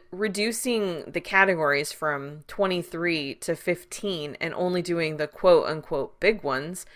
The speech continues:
which, by the way, are the, are, you know, the ones where Disney features more prominently in some cases. Um, just gonna say, 'cause of those eight, Disney does have nominees in most of those, but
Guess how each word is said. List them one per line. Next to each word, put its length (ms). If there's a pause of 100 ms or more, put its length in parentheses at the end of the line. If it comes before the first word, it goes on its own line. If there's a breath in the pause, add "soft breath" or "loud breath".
(360 soft breath)
which, 340
by 200
the 80
way, 260
are 180
the, 280
are, 480 (300)
you 100
know, 140
the 100
ones 360
where 280
Disney 380
features 460
more 160
prominently 640
in 240
some 240
cases. 560 (400 soft breath)
Um, 460 (120)
just 220
gonna 160
say, 400
'cause 460 (100)
of 160
those 380
eight, 580 (640)
Disney 360
does 240
have 240
nominees 560
in 120
most 360
of 80
those, 320
but 400